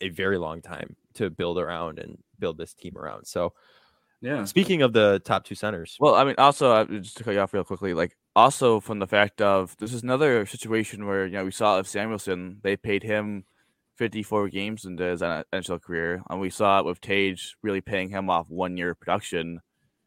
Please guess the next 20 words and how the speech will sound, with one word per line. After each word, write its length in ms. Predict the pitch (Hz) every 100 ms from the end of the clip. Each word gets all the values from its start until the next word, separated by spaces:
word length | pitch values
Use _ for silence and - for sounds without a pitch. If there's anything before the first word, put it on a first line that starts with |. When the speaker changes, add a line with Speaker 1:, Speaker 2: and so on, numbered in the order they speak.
| _ _ -
Speaker 3:
You 60 | 87
know, 80 |
they're 100 | 87 92
really 200 | 104 95
paying 420 | - 104 98 85
Cousins 500 | 104 104 104 92 90
off 360 | 87 85 - -
fifty 300 | - 95 92
games 280 | 87 95 92
of 80 | -
production. 540 | - 107 101 71 73
Again, 260 | 85 101 78
I'm 60 | 85
not 140 | 71
saying 220 | 87 82
that's, 260 | 76 73 - _
that's 160 | 80 80
bad, 400 | - 107 90 82
but, 120 | 92 78
like, 220 | 82